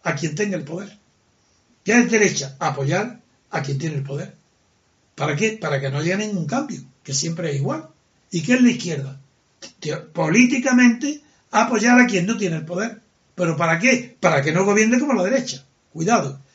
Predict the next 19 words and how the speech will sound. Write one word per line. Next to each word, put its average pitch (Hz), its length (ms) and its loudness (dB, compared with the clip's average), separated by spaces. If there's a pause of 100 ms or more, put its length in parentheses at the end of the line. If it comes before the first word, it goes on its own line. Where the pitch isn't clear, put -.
(140)
Si 185 200 -4
hay 277 220 8
alternancia, 202 1040 -2 (460)
si - 160 -4
hay 247 140 2
al-, 262 200 -4 (120)
si, 180 280 -8 (220)
si - 160 -4
hay 240 160 4
alternancia 208 640 0
política, 247 420 -2
señal 202 420 -2
que 202 100 -6
en 196 100 -4
ese 214 200 0
país 214 300 2
no 208 240 4
hay 262 280 8
izquierda. 190 600 -4